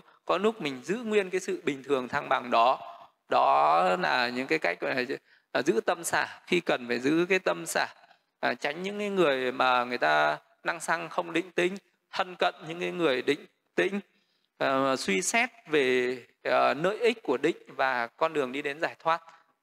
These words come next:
Tức là có giới sinh định, có định sinh tuệ. Ờ, cái con đường này mình không thể nào bỏ qua được. Mình muốn chấm dứt khổ đau thì mình cần phải thực hành giới định tuệ. Để, để có,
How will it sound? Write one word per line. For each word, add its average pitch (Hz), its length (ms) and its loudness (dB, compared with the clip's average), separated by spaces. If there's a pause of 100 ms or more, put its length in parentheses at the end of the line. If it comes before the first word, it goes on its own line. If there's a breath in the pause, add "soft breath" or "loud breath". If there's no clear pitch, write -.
Tức 156 140 -14
là 127 180 2
có 147 140 -2
giới 151 240 0
sinh 156 200 -8
định, 160 220 0
có 139 80 -2
định 156 220 -8
sinh 147 220 -14
tuệ. 151 200 0 (460)
Ờ, 123 340 2 (120)
cái 170 120 0
con 156 180 0
đường 127 200 0
này 120 120 0
mình 120 140 -8
không 151 160 -8
thể 117 360 -4
nào 127 340 2
bỏ 120 140 2
qua 143 260 2
được. 135 220 0 (300)
Mình 127 140 -12
muốn 127 300 -2
chấm 143 200 -6
dứt 180 180 0
khổ 123 160 0
đau 139 340 2
thì 131 80 -4
mình 120 220 -6
cần 120 220 -4
phải 117 100 -10
thực 127 160 -12
hành 131 160 -8
giới 131 120 -2
định 160 180 -10
tuệ. 165 200 2 (440 loud breath)
Để, 135 120 -4
để 123 160 2
có, 131 480 2